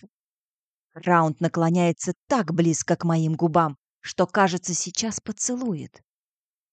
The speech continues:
"Нет, я вообще сейчас ни о чем не хочу думать", честно произношу.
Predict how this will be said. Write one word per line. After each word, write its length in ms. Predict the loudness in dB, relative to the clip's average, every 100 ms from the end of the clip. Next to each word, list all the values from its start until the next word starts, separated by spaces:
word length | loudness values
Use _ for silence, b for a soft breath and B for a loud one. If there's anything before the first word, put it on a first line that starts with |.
| _ -4
"Нет, 640 | 0 2 2 2 -2 -16 _ _ _ _ _ _ -6
я 220 | 0 2
вообще 580 | 4 4 2 0 4 2
сейчас 640 | 2 -2 0 -2 -2 -2
ни 160 | 2 4
о 140 | 4
чем 320 | 2 0 0
не 100 | 0
хочу 340 | -2 -6 -6 -6
думать", 640 | 0 2 2 0 -8 -20 _ _ _ _ _ -6
честно 460 | 0 0 0 -6
произношу. 720 | -6 -8 -6 -6 -6 -6 -10